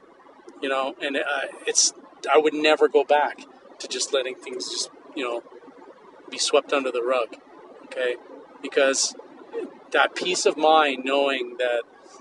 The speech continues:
I know exactly how my company's done, and I know if I need a document, and I know if I ever get an audit, it's all there. I'll be fine.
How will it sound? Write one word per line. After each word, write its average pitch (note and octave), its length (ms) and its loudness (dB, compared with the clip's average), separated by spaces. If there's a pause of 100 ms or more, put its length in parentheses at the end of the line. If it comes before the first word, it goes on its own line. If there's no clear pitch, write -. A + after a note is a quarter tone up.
(520)
I D3+ 80 0
know C#3 140 -2
exactly D3 400 4
how D3+ 80 4
my C#3+ 120 -2
company's C#3 500 -4
done, D3 360 -2 (560)
and C#3 80 -4
I C3 80 -4
know C#3+ 160 2
if C3+ 100 -6
I C#3+ 40 0
need C3+ 180 -2
a C3+ 60 -4
document, D3+ 500 0 (100)
and G#3 360 8
I D#3+ 100 4
know D#3+ 240 6
if D#3 140 4
I C#3+ 60 4
ever D3+ 240 4
get D3 200 6
an C3+ 100 0
audit, F3 520 2 (1700)
it's F#3+ 160 4
all A3 180 10
there. B3 260 6 (640)
I'll F3 120 2
be B3 120 0
fine. C4+ 340 4